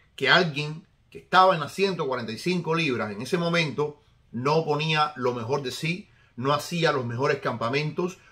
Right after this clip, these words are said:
no tuvo cuidado con su peso y falló, al menos en par de ocasiones, con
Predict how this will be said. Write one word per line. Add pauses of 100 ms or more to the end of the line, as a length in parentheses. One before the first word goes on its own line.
(100)
no
tuvo
cuidado
con
su
peso
y
falló, (280)
al
menos
en
par
de
ocasiones, (800)
con